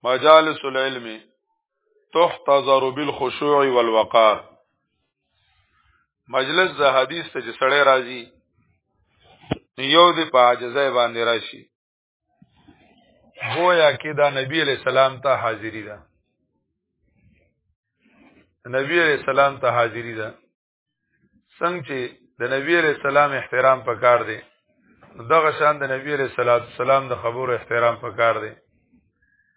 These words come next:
لا ترفعوا اصواتکم فوق صوت النبی. د نبی علیہ السلام د आवाज د پاس आवाज دې اوچتول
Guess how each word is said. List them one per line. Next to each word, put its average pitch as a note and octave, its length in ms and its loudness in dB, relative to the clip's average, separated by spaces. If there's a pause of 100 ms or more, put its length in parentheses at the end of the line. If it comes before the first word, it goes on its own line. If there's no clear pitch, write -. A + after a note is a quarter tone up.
(260)
لا B2+ 160 4 (160)
ترفعوا D#3+ 520 2
اصواتکم C#3+ 760 2
فوق B2 260 -10 (160)
صوت C3 260 -4
النبی. A#2 520 -8 (1800)
د - 40 -18 (100)
نبی C#3 280 -2
علیہ D#3+ 160 0
السلام D3+ 380 4
د C#3 40 0
आवाज C#3 380 4
د C3 140 -6
پاس C3+ 320 0
आवाज C3 220 4
دې C3 200 -12
اوچتول A#2 500 -6